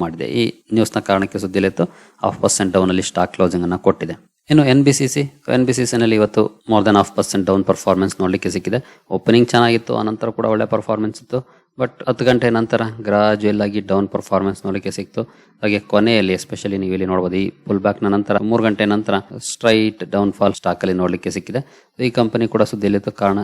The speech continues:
ನೀವು ಇಲ್ಲಿ ನೋಡ್ಬೋದು ನೂರ ಹನ್ನೆರಡು ಕೋಟಿ ಮಲ್ಟಿಪಲ್ ಆರ್ಡರ್ಸ್ ಸಿಕ್ಕಿದೆ. ಈ ನ್ಯೂಸ್ ನ ಕಾರಣಕ್ಕೆ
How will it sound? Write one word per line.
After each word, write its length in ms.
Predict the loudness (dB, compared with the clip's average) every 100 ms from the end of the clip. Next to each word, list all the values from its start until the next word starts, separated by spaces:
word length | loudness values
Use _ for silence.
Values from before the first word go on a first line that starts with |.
| -4
ನೀವು 120 | -2
ಇಲ್ಲಿ 120 | -2 0
ನೋಡ್ಬೋದು 260 | 0 0 -4 -2
ನೂರ 160 | 2 2 2
ಹನ್ನೆರಡು 320 | -2 0 0 -2
ಕೋಟಿ 240 | -4 -2 -2 0 0
ಮಲ್ಟಿಪಲ್ 440 | 2 0 0 0 0 0
ಆರ್ಡರ್ಸ್ 300 | 2 2 -2 -4
ಸಿಕ್ಕಿದೆ. 340 | -4 0 0 0 -4 -20 _ -2
ಈ 40 | 2
ನ್ಯೂಸ್ 180 | 2 0
ನ 40 | -2 0
ಕಾರಣಕ್ಕೆ 320 | 0 0